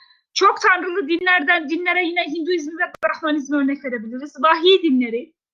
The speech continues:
kültür dinleri. Hinduizm yine bir kültür dinidir.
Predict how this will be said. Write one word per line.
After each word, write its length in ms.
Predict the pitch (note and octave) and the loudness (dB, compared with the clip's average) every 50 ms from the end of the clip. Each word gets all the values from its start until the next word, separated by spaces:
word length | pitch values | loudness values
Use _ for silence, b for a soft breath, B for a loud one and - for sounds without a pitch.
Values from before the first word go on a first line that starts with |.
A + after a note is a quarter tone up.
| _ _ _ | _ _ _
kültür 420 | _ - D#4+ A#3 - - E4 B3 A3+ | _ -4 -4 -4 -2 -4 -4 -2 -2
dinleri. 400 | C4+ B3 A3+ A3 G#3+ A#3+ D4 b b b b b - | -2 -2 -2 -2 -6 -10 -12 b b b b b -4
Hinduizm 560 | F4+ F#4 F4 D#4 F#4 F#4 F4 E4+ C#4 F#4 F4 | -4 -2 2 4 4 4 4 2 0 -2 -2
yine 200 | F4 F4 F4 E4+ | 2 0 2 2
bir 160 | E4+ D4 D4 | 0 -2 -4
kültür 380 | - F4 D#4+ - - E4 A#3+ G#3+ | -4 -6 -6 -2 -2 -4 -2 -2
dinidir. 600 | C4 A#3 A3 G#3+ G#3 A#3 B3 C4 - - _ | -2 -2 -2 -4 -6 -6 -6 -6 -6 -8 _